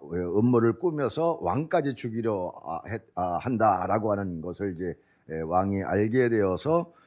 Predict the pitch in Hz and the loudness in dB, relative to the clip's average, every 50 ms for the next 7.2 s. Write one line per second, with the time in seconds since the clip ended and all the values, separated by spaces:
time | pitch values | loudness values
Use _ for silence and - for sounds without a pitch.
0 | _ - - 73 73 73 71 - - - - - 131 120 95 90 87 95 131 170 | _ -12 -10 -8 -8 -8 -10 -10 -12 -10 -8 -6 -4 -4 -4 -2 -2 -2 -2 -2
1 | 208 - - - - 80 80 76 76 73 - - - 135 139 120 110 95 87 80 | -2 -4 -6 -8 -6 -6 -4 -6 -6 -8 -10 -8 -6 -4 -4 -4 -4 -4 -4 -4
2 | 80 82 78 71 - - 87 92 92 87 73 80 78 73 71 80 113 - - _ | -4 -6 -6 -6 -6 -4 -2 -2 -2 -2 -4 -4 -6 -6 -8 -8 -10 -14 -16 _
3 | _ _ _ _ _ _ - 95 85 80 78 - - 135 170 175 151 127 127 143 | _ _ _ _ _ _ -8 -6 -6 -6 -6 -4 -2 0 0 2 2 2 4 6
4 | 151 151 147 113 107 110 113 110 110 98 - 143 147 147 131 143 160 147 139 107 | 6 6 6 4 4 4 4 2 2 0 0 0 2 2 4 4 4 2 2 0
5 | - 143 143 135 123 139 156 143 131 135 135 - 170 156 151 151 139 135 147 156 | 0 2 2 4 4 4 4 2 2 0 0 0 0 2 2 0 0 0 0 0
6 | 151 135 143 131 - - 127 143 139 143 143 143 135 139 123 110 107 98 101 104 | 0 0 -2 -6 -4 -4 -4 -2 0 0 0 0 0 -2 -2 -2 -2 -2 -2 0
7 | 135 170 160 104 | 0 0 -2 -2